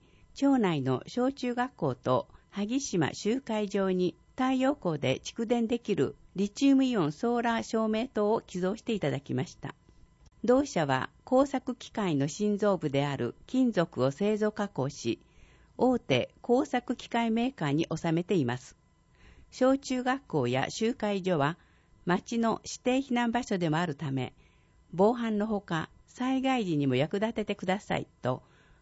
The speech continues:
村上信作取締役社長、大口町から感謝状が贈られました。岡谷特殊コーセンターの会社と照明灯の写真があります。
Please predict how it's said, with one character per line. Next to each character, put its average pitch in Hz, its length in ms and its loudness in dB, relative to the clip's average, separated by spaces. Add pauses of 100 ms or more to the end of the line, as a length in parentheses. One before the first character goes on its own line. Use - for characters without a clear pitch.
(160)
村 220 240 4
上 208 340 -2
信 254 240 0
作 220 420 -4
取 202 220 2
締 208 340 -2
役 190 260 -2
社 175 200 -4
長、 - 320 -4 (880)
大 254 160 4
口 269 280 -2
町 175 200 2
か 135 180 0
ら 135 220 2
感 254 220 -2
謝 254 160 -2
状 233 220 0
が 240 140 2
贈 - 180 -2
ら 165 100 0
れ 160 120 -2
ま 147 120 -2
し - 100 -12
た。 - 180 -10 (1080)
岡 233 220 0
谷 175 140 4
特 165 260 -4
殊 - 200 -10
コ 233 140 4
ー 254 40 0
セ 240 200 -2
ン 226 80 0
タ 160 160 -4
ー 139 60 0
の 147 120 0
会 170 240 -4
社 156 200 -6
と 139 300 2
照 226 240 0
明 240 200 0
灯 214 200 -2
の 226 100 -2
写 196 200 -4
真 202 300 -4
が 226 180 -4
あ 151 60 -2
り 120 120 -6
ま 117 120 -4
す。 - 200 -18